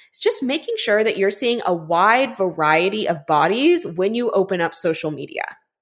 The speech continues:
okay? And while you're at it, you may also want to, to make a point to unfollow or mute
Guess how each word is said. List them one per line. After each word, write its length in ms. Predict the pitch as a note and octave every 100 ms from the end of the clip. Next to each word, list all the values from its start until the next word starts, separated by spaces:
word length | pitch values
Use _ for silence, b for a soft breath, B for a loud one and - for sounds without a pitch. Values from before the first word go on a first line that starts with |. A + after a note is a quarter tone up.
| _ _
okay? 600 | F3+ F3 F3 E3+ A#3 D#4 - _ _
And 260 | C4+ B3 B3
while 160 | A#3 C4+
you're 240 | B3+ -
at 220 | G#3 E4+
it, 320 | B3 F#3+ A3 B B B
you 120 | D4+
may 160 | F#4 -
also 380 | G#3 A#3 D4+
want 300 | B3+ G3+ G3 -
to, 320 | G#3+ F#3+ F#3
to 120 | -
make 200 | G3 G3
a 60 | F#3+
point 400 | - G#3+ A3 G#3+
to 280 | - F#3+ F3
unfollow 760 | F3+ F3 - C#4+ C#4+ C4+ C4 B3
or 180 | F#3
mute 600 | F3 F3+ A3 E4 A3 G3